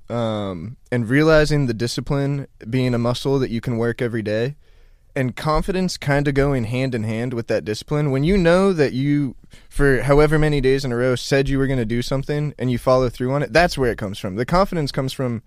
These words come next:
saying you're gonna do something and then following through and doing it. Um, 'cause I think there's a lot of people out there that, you know, talk a big game but then don't act on it. And, um, the confidence that you gain from being,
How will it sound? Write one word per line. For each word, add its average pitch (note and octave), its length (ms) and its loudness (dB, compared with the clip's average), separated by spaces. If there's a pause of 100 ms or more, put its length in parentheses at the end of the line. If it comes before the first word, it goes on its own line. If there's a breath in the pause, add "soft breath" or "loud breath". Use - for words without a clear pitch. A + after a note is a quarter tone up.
(140)
saying F#3+ 400 2
you're F3 80 2
gonna D#3 160 0
do B2+ 160 -2
something D3 340 -2
and C3 100 -2
then A#2 120 -2
following B2 420 0
through A#2+ 180 -4
and G2 120 -6
doing F2+ 220 -6
it. - 100 -20 (520 soft breath)
Um, A2+ 260 -2
'cause C3 120 -2
I C3+ 80 4
think D#3+ 140 0
there's C#3 140 0
a B2+ 40 0
lot D3+ 160 4
of C#3 60 -2
people A#2 240 -2
out A2 120 2
there A#2 140 0
that, G#2+ 160 0 (220)
you C#3 100 -8
know, G#2+ 120 -6
talk C#3+ 240 2
a C#3+ 40 -2
big B2+ 200 0
game B2 320 -2
but A#2+ 120 -6
then A2 160 -2
don't A2+ 180 -2
act G#2 260 -6
on E2+ 140 -10
it. F2+ 120 -12 (480 soft breath)
And, A#2 320 -2
um, G#2+ 520 -2 (340)
the A#2 140 -2
confidence D#3 560 0
that C#3 140 -4
you C3 120 0
gain A#2+ 600 0
from A#2 300 -2
being, C3 540 0